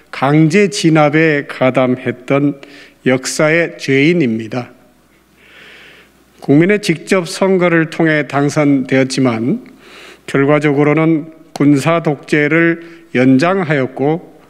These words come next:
부족한 정통성을 공안 통치와 삼 당 야합으로 벗어나고자 했던 독재자입니다. 다만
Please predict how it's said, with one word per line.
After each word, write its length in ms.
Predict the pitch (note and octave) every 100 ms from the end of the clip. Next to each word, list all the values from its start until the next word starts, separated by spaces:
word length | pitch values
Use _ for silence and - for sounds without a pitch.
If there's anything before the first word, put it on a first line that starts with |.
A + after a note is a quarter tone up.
| _ - - - - - _
부족한 540 | - D#3+ F3 G3 G3+ F3
정통성을 1160 | E3 D#3+ D#3+ F3+ F3 E3+ D3 D#3 F3+ G2+ - - _ _ _
공안 460 | - C#3 E3 A3 G3+
통치와 800 | - F#3+ E3 - D#3+ A#2+ A#2+ A3+ - - _ _ _ _ _ _
삼 360 | - F#3+ F#3+
당 280 | F#3 F#3+ D#3
야합으로 840 | C#3 C#3+ E3+ F3 D3+ D3+ D#3+ D#3+ - - - - _
벗어나고자 800 | - B2+ F3+ G#3 F3 D#3 D3 D3+
했던 800 | C#3+ D3 C#3 - E3 E3 F3 F3 - - - _ _ -
독재자입니다. 1080 | C3 - - C3+ D#3+ E3 A2+ A2+ A2+ A#2+ - - _ _ _ _ _ _ _ _ - - - - _
다만 560 | C#3+ D3 C#3 C3 G3